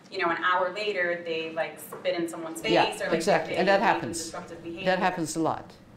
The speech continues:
Speaker 2: because they've worked so hard keeping it together during that twenty minutes that they fall apart. But the home-based activity is not contingent upon the,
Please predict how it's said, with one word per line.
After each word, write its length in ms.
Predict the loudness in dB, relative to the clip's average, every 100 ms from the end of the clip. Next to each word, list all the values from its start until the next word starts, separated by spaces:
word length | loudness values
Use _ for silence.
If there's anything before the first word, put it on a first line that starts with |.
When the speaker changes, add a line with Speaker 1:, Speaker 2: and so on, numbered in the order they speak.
| -20 -10
Speaker 2:
because 300 | -4 0 2
they've 320 | 2 0 -2
worked 260 | -2 0 0
so 220 | 2 2
hard 200 | 2 0
keeping 280 | -2 -4 -2
it 100 | 0
together 460 | 0 2 2 -2 -6 -18 -18 -8
during 200 | 0 2
that 140 | 2 2
twenty 260 | 2 2
minutes 520 | 4 2 0 -4 -12 -10 -12 -6
that 160 | 0 2
they 240 | 4 4
fall 320 | 2 0 2 2
apart. 380 | 0 0 -2 -14 -20 -18 -8 2
But 500 | 4 4 -2 -6 0
the 120 | 2
home-based 540 | 4 4 6 4 2
activity 600 | -2 -2 0 0 0 0 0
is 300 | -2 -4 -2
not 460 | 2 4 4 2
contingent 640 | -4 -4 -2 -2 -2 -8 -6
upon 360 | -4 -2 0 0
the, 180 | -2